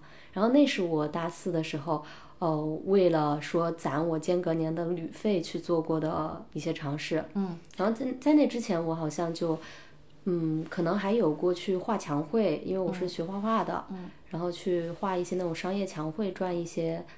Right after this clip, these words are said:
Speaker 1: 零花钱，那种钱都是属于一层一层一层一层克扣，
Speaker 2: 啊。
Speaker 1: 到我们身上就五十一百的那种，就是最后
Speaker 2: 对。
Speaker 1: 干活的人身上可能就是五十一百块钱。
Speaker 2: 是。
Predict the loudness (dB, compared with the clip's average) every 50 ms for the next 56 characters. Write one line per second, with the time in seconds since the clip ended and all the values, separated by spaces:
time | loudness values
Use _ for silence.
0 | -20 -10 -6 -4 -4 -2 -2 -2 -4 -4 -4 -4 -2 0 0 0 0 -2 -4 -12
1 | -10 -2 2 6 6 6 6 4 2 2 2 0 2 4 2 2 2 0 -2 0
2 | 0 2 2 4 4 2 2 0 -2 -8 -14 -16 -16 -16 -18 -18 -20 -14 -2 4
3 | 6 6 6 6 6 6 8 8 6 6 6 6 6 6 6 6 6 6 6 6
4 | 6 6 4 4 6 8 8 8 10 10 10 12 12 12 12 12 12 12 12 12
5 | 12 10 8 10 10 10 10 10 12 12 12 12 12 10 8 6 6 8 8 8
6 | 10 8 8 8 8 6 6 6 8 8 8 8 8 6 6 4 4 8 8 10
7 | 10 12 10 10 10 10 10 8 6 6 6 6 6 8 8 8 6 6 6 4
8 | 4 2 4 4 4 4 2 2 0 0 2 2 4 4 4 4 4 4 4 4
9 | 2 2 2 2 2 4 2 0 0 0 0 0 0 0 0 2 2 2 2